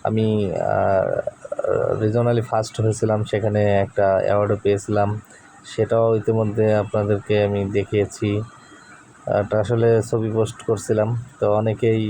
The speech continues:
সুন্দর সুন্দর কমেন্টস করছে, বাহবা দিছে। তো সবাই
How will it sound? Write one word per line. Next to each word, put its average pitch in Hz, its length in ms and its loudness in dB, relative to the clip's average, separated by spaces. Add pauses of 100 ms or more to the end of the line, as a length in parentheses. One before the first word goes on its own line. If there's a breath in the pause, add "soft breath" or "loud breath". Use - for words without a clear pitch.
(140)
সুন্দর 107 400 -2
সুন্দর 107 300 0
কমেন্টস 104 340 0
করছে, 104 360 -2 (680 loud breath)
বাহবা 104 400 0
দিছে। 104 340 0 (540)
তো 123 140 -2
সবাই 107 280 0